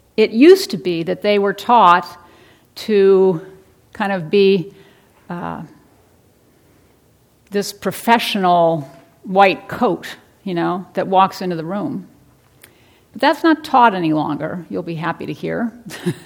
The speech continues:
<laughs> Not at U C S F Medical School, which is one of the top in the nation. Um, and I, I don't think it's taught many places anymore. Um, there may be some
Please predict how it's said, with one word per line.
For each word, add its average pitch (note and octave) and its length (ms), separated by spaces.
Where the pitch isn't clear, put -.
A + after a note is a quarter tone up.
<laughs> - 600
Not G#3 400
at - 460
U G3 120
C F3+ 200
S F3 160
F E3 180
Medical F3 300
School, E3 300
which D#3+ 160
is - 160
one F3 100
of E3 60
the C#3+ 80
top F3 360
in E3 60
the C#3+ 60
nation. G3 560
Um, F#3+ 520
and A3 80
I, C4 280
I A#3+ 120
don't C#4+ 260
think C#4 200
it's G3+ 200
taught F3 460
many E3+ 180
places D3+ 520
anymore. D3+ 420
Um, F3+ 580
there G3+ 120
may A3+ 160
be D#4+ 140
some A#3 200